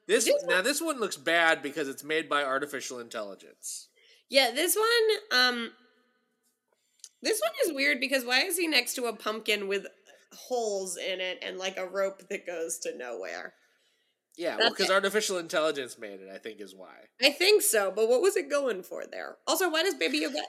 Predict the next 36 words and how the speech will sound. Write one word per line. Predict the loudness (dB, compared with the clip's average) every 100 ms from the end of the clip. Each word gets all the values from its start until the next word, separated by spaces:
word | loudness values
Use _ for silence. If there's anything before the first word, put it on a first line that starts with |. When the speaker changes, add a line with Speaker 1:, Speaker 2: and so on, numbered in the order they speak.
| -12 -20 -20 _
Speaker 2:
Yoda | 2 4 4
have | 2 0 0
a | -2
pumpkin? | -2 -4 -4 -10 -14 _ -2
Are |
there | -2
pumpkins | -2 -4 -2 -2 0
in | -2
space? | -2 -4 -2 0 0 -2 _ _ _ _ _ _
Speaker 1:
Why | 2 2
does | 2
he | -2
have | -6
a |
pumpkin? | -4 -6 -6 -8 -6
Why | -2 -2
is | 0
he | -2
dressed | -4 -4 -2 -2
like | -2 -2
a | -4
weird | -2 -4 -2
little | -4 -6
goblin? | -6 -6 -6 -12 -16 -18 -20 _ _ _ _
Speaker 2:
<laughs> | -16 -16 -18 -18 -12 -12 -12 -16 _
Yeah, | 4 4
he, | 4 4 4 4
he | 2
has | 2 2
a | 0
real | 0 0 -4 -10
little | -14 -4 -2 -2
gob-, | -2 -2 -2 -4 -8 -4
goblin | 0 0 0 -2 -2
vibe | -2 -2 -2 -4 0
going. | 0